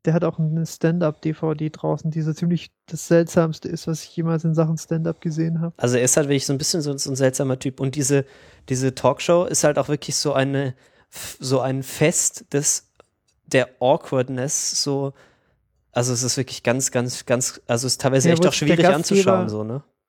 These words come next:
Speaker 1: wo sich der Gastgeber halt auch benimmt wie ein, wie ein, wie ein rotziger Dreijähriger. Und meine Lieblingsfolge ist übrigens die mit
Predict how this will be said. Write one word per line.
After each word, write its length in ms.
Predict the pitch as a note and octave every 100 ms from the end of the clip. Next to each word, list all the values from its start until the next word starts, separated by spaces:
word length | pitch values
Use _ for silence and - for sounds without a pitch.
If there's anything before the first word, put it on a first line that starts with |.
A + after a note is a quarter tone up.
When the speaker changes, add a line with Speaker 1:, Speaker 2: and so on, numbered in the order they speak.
| _
Speaker 1:
wo 220 | E3+ F3
sich 160 | F3
der 100 | -
Gastgeber 540 | D#3 E3+ - F3+ E3+ D#3+
halt 160 | D3+
auch 100 | D3
benimmt 380 | - D#3+ E3 E3
wie 100 | E3
ein, 240 | D#3 D#3+ D#3+
wie 80 |
ein, 320 | D#3+ D#3 E3 E3
wie 60 |
ein 80 | D#3
rotziger 440 | D#3 E3 - D#3
Dreijähriger. 840 | D3+ D3+ D#3 E3 D#3 D3 D3+ D#3 D3+ _ _ _ _ - - _
Und 340 | F#3+ D#3 D#3 D#3
meine 280 | D#3 F3+
Lieblingsfolge 520 | G3 F#3+ F#3+ - E3+ E3+
ist 120 | D#3+
übrigens 260 | E3+ D#3
die 140 | - F3+
mit 160 | F3+